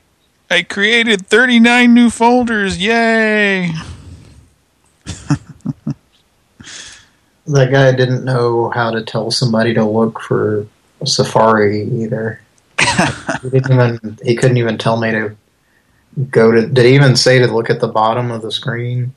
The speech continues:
Speaker 2: to, like, scroll down and click on something?
Speaker 1: Yeah, I don't know. <laughs> So where did, where did we get that number? Where, where'd that come from? Are we sure that's, like, scammers? <laughs>
Speaker 2: Is that one of those, one of the pop-ups that tells you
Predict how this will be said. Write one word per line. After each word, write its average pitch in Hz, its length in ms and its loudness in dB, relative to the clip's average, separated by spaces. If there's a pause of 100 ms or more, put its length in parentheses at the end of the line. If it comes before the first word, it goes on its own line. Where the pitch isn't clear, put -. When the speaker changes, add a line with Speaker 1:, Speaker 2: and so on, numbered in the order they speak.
(140)
Speaker 2:
to, - 100 -6
like, 104 220 -4
scroll 110 420 -2
down 110 460 -4
and 110 320 -8
click - 320 -2
on 117 240 0
something? 120 580 -2
Speaker 1:
Yeah, 85 420 -4
I 82 40 -6
don't 85 160 0
know. 87 240 2
<laughs> - 60 -6 (1080)
So - 120 -6
where 127 120 2
did, 143 200 -2 (140)
where 160 100 2
did 160 120 2
we 127 80 -2
get 131 140 -2
that 113 140 2
number? 90 380 0
Where, 98 300 -8 (240)
where'd 92 180 -6
that - 160 -10
come 92 220 -4
from? - 220 -8 (540)
Are 87 80 -6
we 87 80 2
sure 98 200 2
that's, 92 240 2
like, 87 160 0 (320)
scammers? 92 720 2 (460)
<laughs> - 120 -18
Speaker 2:
Is 117 60 -2
that 127 160 4
one 127 120 6
of 123 60 6
those, 117 260 4
one 120 200 0
of 113 40 0
the 113 120 0
pop-ups 120 640 2
that - 160 -2
tells 117 320 -4
you 113 160 -2